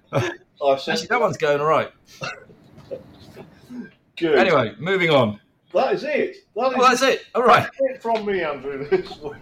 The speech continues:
Speaker 1: That was a good one to end on, I think.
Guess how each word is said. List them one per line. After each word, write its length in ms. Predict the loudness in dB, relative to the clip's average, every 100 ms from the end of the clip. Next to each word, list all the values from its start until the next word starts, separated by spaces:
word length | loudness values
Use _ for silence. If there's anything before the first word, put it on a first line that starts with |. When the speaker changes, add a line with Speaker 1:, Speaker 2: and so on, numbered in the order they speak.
| -20 -20 -20 -20 -10
Speaker 1:
That 320 | -10 -10 -18 -20 -20 -18 -16 -16 -18 -20 -8
was 200 | -8 -6
a 140 | -8
good 100 | -6
one 140 | -6 -6
to 140 | -2
end 160 | -2 -2
on, 140 | -6
I 100 | -6
think. 380 | -8 -10 -16 -20